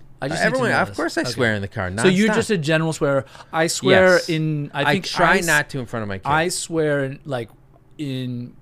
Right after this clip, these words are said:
Speaker 1: reactively. So if I
Speaker 2: Yeah.
Speaker 1: stub my toe,
Speaker 2: Yeah, but everyone does that.
Speaker 1: <clears throat> sometimes what I'll do is after my wife and I have had a really pleasant conversation, under my breath.
Speaker 2: Fuck yeah.
Speaker 1: No, under my breath, I'll say, <laughs> "Okay," and I'll just, you know.
Speaker 2: What does that mean?
Speaker 1: <clears throat>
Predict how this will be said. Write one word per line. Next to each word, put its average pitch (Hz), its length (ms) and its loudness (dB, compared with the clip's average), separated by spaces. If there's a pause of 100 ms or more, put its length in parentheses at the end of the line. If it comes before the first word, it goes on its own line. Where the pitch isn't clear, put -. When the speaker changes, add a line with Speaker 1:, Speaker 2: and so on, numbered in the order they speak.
Speaker 1:
reactively. 147 800 -4
So - 240 -6
if 113 100 -6
I 120 60 -6
Speaker 2:
Yeah. 113 120 -4
Speaker 1:
stub 123 140 -4
my 127 120 -8
toe, 170 480 0 (100)
Speaker 2:
Yeah, 233 140 -6
but 143 100 -4
everyone 160 320 -2
does 92 160 -8
that. - 160 -14 (200)
Speaker 1:
<clears throat> - 180 -14
sometimes 143 520 -10
what 123 120 -10
I'll 113 80 -8
do 120 320 -10
is 107 340 -12 (140)
after 113 600 -10
my 110 100 -12
wife 104 200 -12
and 117 100 -14
I 104 40 -10
have 101 100 -12
had 101 180 -12
a 95 40 -14
really 101 320 -14
pleasant 104 340 -16
conversation, 107 680 -14 (480)
under 113 140 -10
my - 100 -10
breath. 113 160 0
Speaker 2:
Fuck - 280 -4
yeah. - 200 -12
Speaker 1:
No, 131 160 -4
under 120 260 -10
my 110 80 -6
breath, 113 320 -8
I'll 120 100 -12
say, 120 300 -12 (200)
<laughs> - 180 -20
"Okay," 208 340 -12 (840)
and 131 100 -6
I'll 135 80 -2
just, 139 260 -8 (400)
you 92 100 -2
know. 107 200 -4 (160)
Speaker 2:
What - 100 -2
does 170 160 -2
that 190 200 2
mean? 98 280 -2
Speaker 1:
<clears throat> - 60 -20